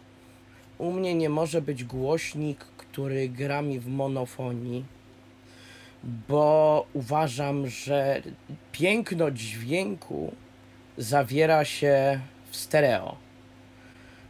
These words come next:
tak naprawdę. Gdzie te wszystkie melodie, te wszystkie takty muzyczne się nam rozchodzą i to jest to piękno.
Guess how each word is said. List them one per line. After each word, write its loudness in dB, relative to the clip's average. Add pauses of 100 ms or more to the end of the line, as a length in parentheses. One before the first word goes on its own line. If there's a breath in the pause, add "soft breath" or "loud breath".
tak -2
naprawdę. -4 (380)
Gdzie 2 (160)
te -2
wszystkie 0
melodie, 2 (520 loud breath)
te -6
wszystkie -6
takty -4
muzyczne -2
się -2
nam -2
rozchodzą 0 (920 loud breath)
i -4 (160)
to -2
jest -2
to 0
piękno. -2